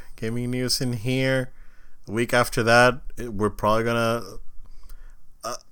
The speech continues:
I, I, I ho-, I hope that we could talk Justice League. I don't know if we, if we're gonna, but,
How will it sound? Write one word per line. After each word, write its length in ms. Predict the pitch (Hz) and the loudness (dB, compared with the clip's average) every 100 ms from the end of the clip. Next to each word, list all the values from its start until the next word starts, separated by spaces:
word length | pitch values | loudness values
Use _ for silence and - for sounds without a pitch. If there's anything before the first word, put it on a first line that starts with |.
| - | -8
I, 300 | 98 107 120 | -4 4 4
I, 240 | 127 120 | 4 4
I 40 | 117 | 4
ho-, 120 | 123 | 6
I 140 | 110 | 4
hope 260 | 110 101 117 | 4 4 4
that 100 | 135 | 6
we 120 | 123 | 6
could 160 | 139 135 | 4 2
talk 260 | 147 139 127 | 4 2 2
Justice 380 | 151 - 156 | 0 2 0
League. 180 | 165 160 | 2 2
I 60 | 113 | 0
don't 120 | 110 | 2
know 340 | 120 131 127 | 4 4 2
if 180 | 123 110 | 0 0
we, 140 | 135 123 | 0 0
if 240 | 104 107 | -2 0
we're 140 | 127 | 2
gonna, 400 | 117 123 139 139 - - - | 4 4 4 0 -2 -14 0
but, 280 | 107 95 | 0 0